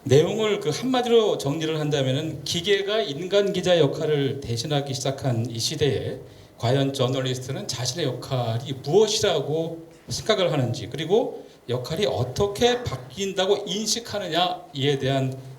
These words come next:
그 탐구가 되겠습니다. 여기서 연구 대상으로 삼은 저널리스트는 그 전통적인 신문이나 방송, 통신 등 레거시 미디어의 저널리스트뿐만 아니고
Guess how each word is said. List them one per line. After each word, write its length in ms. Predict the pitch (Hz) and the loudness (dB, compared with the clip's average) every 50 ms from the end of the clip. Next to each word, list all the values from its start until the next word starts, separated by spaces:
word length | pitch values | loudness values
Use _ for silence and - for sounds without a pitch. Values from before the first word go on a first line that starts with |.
| - - | -12 -8
그 120 | 117 107 - | -8 -6 -6
탐구가 580 | - - 220 226 220 185 175 175 151 127 110 | -4 -2 0 0 0 0 0 2 2 2 0
되겠습니다. 600 | - 120 110 113 107 - - 117 110 - 110 113 | -2 -2 -4 -2 -4 -4 -4 -4 -4 -2 0 0
여기서 460 | 123 135 151 151 - 185 - - - - - - - - - | 0 0 2 2 4 2 2 2 -2 -8 -12 -14 -18 -6 2
연구 320 | 127 127 - - - 208 202 | 2 4 4 4 2 0 2
대상으로 460 | - 151 151 156 190 175 180 180 175 | 2 2 2 2 0 0 0 0 0
삼은 380 | 170 180 175 180 180 175 160 - | 0 0 -2 -2 -6 -10 -4 0
저널리스트는 920 | 131 127 139 175 175 165 156 139 127 - - - 165 190 160 113 98 - - - - - - - - - _ - | 2 2 4 6 4 4 4 0 -2 -4 -4 -6 -4 -2 -2 -4 -4 -6 -10 -14 -20 -20 -20 -20 -20 -20 _ -4
그 120 | 131 117 | -2 0
전통적인 720 | - 135 156 - - 202 202 196 196 190 139 147 143 139 | 2 2 2 2 2 0 2 2 2 2 2 0 -2 -2
신문이나 440 | 139 - 220 208 208 202 190 185 165 | -2 -4 -4 -4 -2 0 0 0 0
방송, 400 | - - 135 143 - 185 170 160 | 0 0 -2 -2 -2 -4 -6 -6
통신 400 | - - - 185 - - 170 143 | -6 -6 -4 -4 -4 -4 -4 -6
등 220 | 139 147 143 127 107 | -6 -6 -4 -2 0
레거시 380 | 117 135 151 190 - - 190 | 0 2 2 0 0 -2 -2
미디어의 440 | 180 170 - 160 156 139 123 120 113 | -4 0 4 4 6 6 4 2 2
저널리스트뿐만 760 | 117 127 131 143 147 131 127 127 - - - 139 139 151 135 | 0 0 0 2 0 0 -2 -4 -4 -4 -4 -2 0 0 0
아니고 580 | 104 101 107 104 95 95 123 151 - - - | 0 0 0 0 0 -2 -2 -2 -4 -6 -12